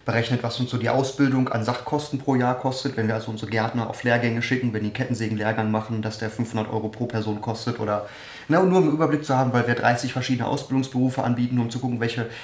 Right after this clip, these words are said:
welche Sachkosten neben den Personal-, also den Lohnkosten fallen da noch so an. Im nächsten Praxisabschnitt war ich dann beim Amt für Angelegenheiten des Rates und der Oberbürgermeisterin.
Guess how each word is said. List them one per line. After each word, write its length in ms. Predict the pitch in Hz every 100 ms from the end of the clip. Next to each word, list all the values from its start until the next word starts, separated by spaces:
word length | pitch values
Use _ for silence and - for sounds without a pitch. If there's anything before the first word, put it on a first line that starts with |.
| -
welche 200 | 131 120
Sachkosten 640 | 127 - - 117 - 117
neben 260 | 113 123 113
den 200 | 110 110
Personal-, 400 | 110 101 107 110
also 160 | 101
den 100 | 107
Lohnkosten 580 | 110 120 123 113 - 113
fallen 240 | - 110
da 60 | 107
noch 160 | 104 110
so 140 | 107
an. 140 | 101 104 - - -
Im 100 | 120
nächsten 300 | 143 - 147
Praxisabschnitt 640 | 143 - - - - 131
war 140 | 120 120
ich 60 | 117
dann 320 | 120 113 110
beim 360 | 110 104 104 107 - - -
Amt 200 | 170 190
für 180 | 151
Angelegenheiten 760 | 135 175 151 139 147 135 131 120
des 200 | 110 104
Rates 380 | 117 143 147 -
und 100 | 120
der 100 | 123
Oberbürgermeisterin. 1040 | 147 107 104 104 98 110 - 123 135